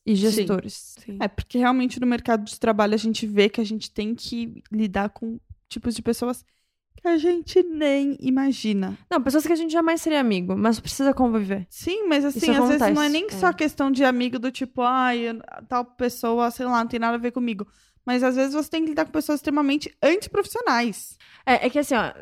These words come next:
Speaker 1: trabalhar, em resumo, te mostra pessoas que se tu dependesse da tua bolha, provavelmente não iria conviver.
Speaker 2: Sim.
Speaker 1: Em resumo.
Speaker 2: Uhum.
Speaker 3: É bem isso mesmo.
Speaker 2: Exatamente.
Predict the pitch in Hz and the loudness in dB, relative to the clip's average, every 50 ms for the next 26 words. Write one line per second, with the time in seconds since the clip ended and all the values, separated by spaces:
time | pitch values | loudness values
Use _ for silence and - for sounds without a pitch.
0 | - - - 269 262 247 311 302 254 214 214 220 240 240 - - 233 247 240 254 | -12 -6 -4 -4 0 2 4 2 4 2 0 0 -2 -2 -2 -2 0 2 2 2
1 | 277 240 240 240 240 247 240 233 - - 262 254 - 233 240 233 233 254 247 - | 2 2 0 0 2 2 0 0 2 2 0 0 2 0 0 2 2 2 0 -4
2 | - 269 - 254 - 262 240 240 233 - - 269 233 - - - - - 240 277 | -8 -6 -6 0 4 4 4 4 4 0 -2 -2 -2 -2 -4 -8 -8 -2 -2 0
3 | 277 277 247 247 247 233 226 240 - 240 226 202 214 220 220 226 - 233 226 226 | 0 2 2 4 4 4 2 0 0 -2 0 2 2 2 2 2 0 0 0 0
4 | 226 233 233 226 - - - 233 220 214 214 214 214 214 208 - 220 208 196 208 | 0 0 -2 -6 -6 -2 0 2 2 2 2 2 0 0 0 0 0 2 2 0
5 | 190 - 202 190 - - - 220 196 180 185 - _ _ - 240 226 214 214 226 | 0 0 -4 -8 -8 -4 -2 -2 0 0 -4 -8 _ _ -2 0 2 2 2 2
6 | 220 208 196 196 185 190 196 190 185 - _ _ _ 233 233 233 226 214 196 214 | 0 0 -2 -4 -4 -4 -4 -6 -8 -10 _ _ _ -4 -4 -4 -4 -6 -8 -8
7 | 214 226 - - - 196 190 202 202 214 214 208 208 - 220 214 202 190 185 196 | -10 -12 -12 -10 -10 -6 -6 -6 -6 -4 -6 -8 -6 -6 -4 -4 -2 -4 -6 -8
8 | 202 214 220 220 214 214 - 233 226 214 208 202 - - - | -12 -10 -10 -10 -10 -10 -10 -10 -8 -8 -10 -10 -12 -16 -20